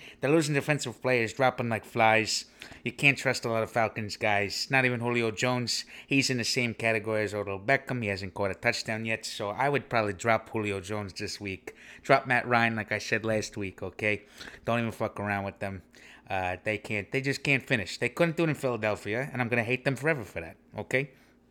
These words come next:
Next game we're gonna talk about, uh, very briefly, I wanna mention, uh, the Jacksonville and Tennessee game.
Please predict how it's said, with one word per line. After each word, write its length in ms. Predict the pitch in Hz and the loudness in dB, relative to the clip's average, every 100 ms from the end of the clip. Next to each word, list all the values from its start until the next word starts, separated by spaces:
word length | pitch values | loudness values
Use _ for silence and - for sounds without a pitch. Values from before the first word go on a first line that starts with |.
| _ _ _ - - - - | _ _ _ -20 -20 -8 0
Next 200 | 156 - | 0 2
game 180 | 139 | 0
we're 100 | 131 | 0
gonna 100 | 127 | 0
talk 280 | 107 117 - | 2 0 0
about, 460 | 98 104 98 - - - - - - | 0 0 0 -4 -18 -20 -20 -18 0
uh, 140 | 113 | 0
very 280 | 117 202 170 | 8 8 8
briefly, 460 | 120 139 120 123 117 | 8 4 4 4 4
I 40 | |
wanna 200 | 107 107 | 2 0
mention, 640 | 107 104 - 113 101 98 - - _ | 0 -2 -2 -4 -4 -6 -12 -20 _
uh, 160 | 110 98 - | -4 -4 -4
the 80 | |
Jacksonville 640 | - 117 110 - 104 98 98 | -2 2 2 0 -6 -6 -6
and 140 | 87 | -6
Tennessee 460 | 98 92 - 90 87 | -8 -8 -10 -10 -10
game. 380 | 87 85 90 | -10 -12 -14